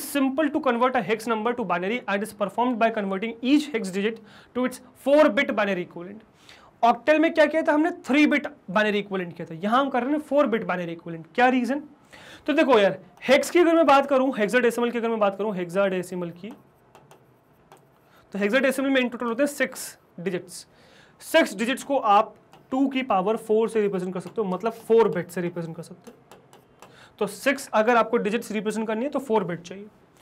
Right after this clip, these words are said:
उसी की जगह अगर मैं octal की बात करूँ, तो octal में कहानी ये थी कि यार मेरे पास आठ डिजिट्स थी, which is टू की पावर थ्री, इसको मैं रिप्रेजेंट कर सकता हूँ थ्री बिट से।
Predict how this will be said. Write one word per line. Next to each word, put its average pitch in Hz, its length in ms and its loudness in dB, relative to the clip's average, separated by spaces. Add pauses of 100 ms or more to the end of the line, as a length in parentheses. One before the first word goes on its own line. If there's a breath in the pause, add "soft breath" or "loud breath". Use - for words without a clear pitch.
(420 loud breath)
उसी 247 220 2
की 359 100 6
जगह 320 180 4
अगर 311 120 2
मैं 302 120 6 (140)
octal 262 400 0
की 277 80 2
बात 233 240 2
करूँ, 214 300 -4
तो 247 260 -4
octal 208 300 0
में 269 140 2
कहानी 220 360 -2
ये 196 160 0
थी 214 380 -8
कि 254 120 -4
यार 254 100 4
मेरे 247 140 -2
पास 269 160 -2 (160)
आठ 214 280 4
डिजिट्स 208 560 -4
थी, 254 240 -4
which 190 240 -8 (220)
is 226 260 0
टू 214 100 -6
की 214 120 -10
पावर 185 280 -2 (160)
थ्री, 214 180 -2 (840 soft breath)
इसको 226 180 -2
मैं 254 140 2
रिप्रेजेंट 220 300 -4
कर 214 60 -2
सकता 196 220 -4
हूँ 254 240 -4
थ्री 233 220 -4
बिट 175 220 -6
से। - 160 -16